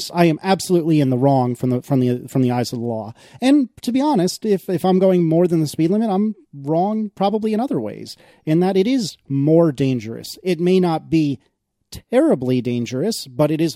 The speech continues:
more dangerous than doing the speed limit. So I agree with you, in, in, not only in that I, by me speeding, I am, I am breaking the law, but additionally that I thought this feedback, while very interesting and, and corroborates a lot of what I've heard over the years,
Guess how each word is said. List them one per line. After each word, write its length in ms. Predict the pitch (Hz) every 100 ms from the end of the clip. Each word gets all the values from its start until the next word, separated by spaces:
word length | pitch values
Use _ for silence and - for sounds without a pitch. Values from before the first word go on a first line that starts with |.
| 135
more 440 | 123 120 175 233
dangerous 500 | 127 120 123 156 -
than 140 | 180 175
doing 180 | 190
the 80 | 190
speed 240 | - 226 208
limit. 300 | 101 107 -
So 280 | 165 151 - - _ _ -
I 180 | 208
agree 240 | 226 202 196
with 160 | 175
you, 160 | 175 165
in, 300 | 156 156 151
in, 220 | 156 170 -
not 280 | 170 180
only 240 | 170 160 151
in 100 | 143
that 180 | 139 135
I, 200 | 139 - - 165
by 240 | 131 143
me 160 | 139 143
speeding, 400 | - - 143 131
I 120 | 123
am, 220 | 123 117 - 123
I 140 | 139
am 120 | 127
breaking 260 | 117 131 120
the 60 | 165
law, 240 | 226 165
but 140 | 151
additionally 600 | 151 143 151 - 139 127
that 180 | 120 127
I 140 | 143 131
thought 240 | 170 147
this 180 | 156 -
feedback, 400 | 156 139 131 120
while 300 | 135 120 110 - _ -
very 240 | 175 165
interesting 640 | 240 - 185 - 156 143
and, 160 | 131 131
and 300 | 147 127 -
corroborates 680 | - 139 139 127 123 120 -
a 60 |
lot 180 | 123 117
of 80 | 110
what 100 | 117
I've 180 | 185 151
heard 140 | 139
over 140 | 120
the 80 | 113
years, 340 | 113 113 113